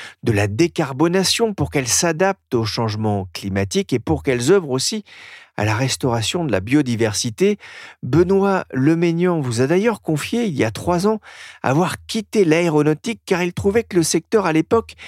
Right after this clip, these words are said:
n'intégrait pas assez les changements climatiques comme un élément de son radar stratégique. On le voit, il a une démarche militante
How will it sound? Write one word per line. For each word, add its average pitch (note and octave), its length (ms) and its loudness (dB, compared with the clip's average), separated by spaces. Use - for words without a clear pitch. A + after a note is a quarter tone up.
n'intégrait F3+ 640 2
pas G3+ 260 2
assez F#3 280 0
les F3+ 120 4
changements E3+ 480 2
climatiques F#3+ 720 -2
comme C#3+ 180 2
un C#3 160 2
élément F#3+ 460 2
de D#3 100 0
son C3 260 -2
radar C#3 460 0
stratégique. G3 920 -2
On - 80 -4
le B2+ 80 -2
voit, F#3+ 280 2
il G2+ 120 -6
a G2 40 -2
une A2+ 160 -4
démarche A#2+ 500 -6
militante F#3+ 720 -2